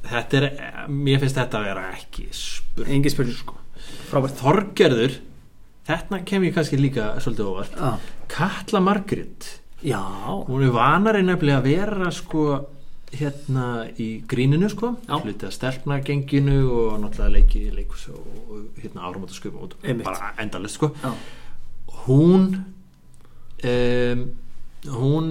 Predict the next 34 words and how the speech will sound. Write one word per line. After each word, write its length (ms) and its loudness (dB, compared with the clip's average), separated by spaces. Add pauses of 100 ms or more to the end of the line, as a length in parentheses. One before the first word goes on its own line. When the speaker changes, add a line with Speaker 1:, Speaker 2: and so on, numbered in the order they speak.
Speaker 1:
eh, 400 -8
þetta 260 0
verður 160 2
áhugavert 460 6
að 80 -2
sjá 140 2
hana 280 2
leika 380 0
svona 200 -2
konu 340 0
sem 200 0
er 200 2
ekki, 440 -4 (260)
það 200 -6
er 100 -4
ekkert, 200 -6 (400)
e-, 100 -8
e-, 240 -10 (100)
e-, 380 -12
ekkert 180 -2
grín. 320 8 (140)
Speaker 2:
Nei. 180 -6 (220)
Speaker 1:
Hún 200 -2
er 60 0
aldrei 300 2
að 80 -2
grínast, 340 -4
Speaker 2:
Nei. 180 -12
Speaker 1:
Þorgeir. 300 -8 (560)
Blóðþyrst, 880 -2
Speaker 2:
Já. 60 -18
Speaker 1:
hefndarþyrst 1080 -2
og 240 -8
bara 220 -4